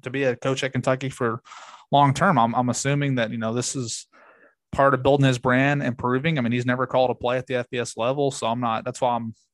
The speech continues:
not saying he's for sure gonna be out of here immediately. But I think that, um, I think he's, I think if he's here two years and Kentucky's offense turns around, I, I think it's a, a very successful tenure. And, um,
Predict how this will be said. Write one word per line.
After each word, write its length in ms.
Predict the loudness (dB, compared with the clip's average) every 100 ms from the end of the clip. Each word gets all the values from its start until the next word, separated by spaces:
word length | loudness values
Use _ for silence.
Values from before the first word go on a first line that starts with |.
| _ -10
not 300 | -4 -4 -4
saying 260 | -4 -4
he's 200 | -6 -10 _
for 160 | -6 -4
sure 220 | 0 2
gonna 180 | 2 2
be 140 | 2
out 140 | 2 2
of 60 |
here 140 | 0 -2
immediately. 580 | -2 -2 -2 -2 -2 -6 _ _ _ -2
But 100 | 2
I 120 | 2
think 340 | 2 0 0 0
that, 240 | 0 2
um, 420 | 2 0 -2 -8 -14 _ _ _ _ _ _ _ _ _ -4
I 80 | 0
think 200 | 2 2
he's, 320 | 0 -4 -12 _ _ _ -2
I 80 |
think 180 | 0 0
if 80 | 0
he's 160 | -2 -4
here 120 | -4
two 180 | -2 -2
years 460 | -2 -4 -6 -8
and 80 | -8
Kentucky's 380 | -2 -2 -2 0
offense 480 | 0 0 -4 -6 -2
turns 280 | 0 0
around, 360 | -2 -2 -2 -2
I, 120 | -2
I 40 | -4
think 200 | -6 -6
it's 180 | -6 -6
a, 140 | -6 -8 -20 _ _ -6
a 80 | 0
very 260 | 4 4
successful 560 | 4 0 2 0 0 -4
tenure. 520 | -2 -2 0 0 -2 _ _ -20 -20 -20 -20 _ -2
And, 280 | -2 0
um, 400 | 0 -2 -4 -8